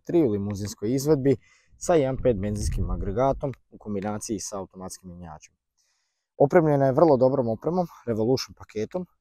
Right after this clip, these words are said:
iz kojeg možemo istaknuti prednja led svjetla, prednje parking senzore te svjetla za maglu, te zatim imamo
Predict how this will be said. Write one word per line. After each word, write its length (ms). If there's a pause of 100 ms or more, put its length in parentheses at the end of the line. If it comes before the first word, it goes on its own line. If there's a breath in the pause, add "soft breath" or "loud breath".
iz 100
kojeg 200
možemo 320
istaknuti 760
prednja 280
led 200
svjetla, 440 (460)
prednje 340
parking 360
senzore 460
te 140
svjetla 360
za 100
maglu, 460 (680)
te 60
zatim 360
imamo 380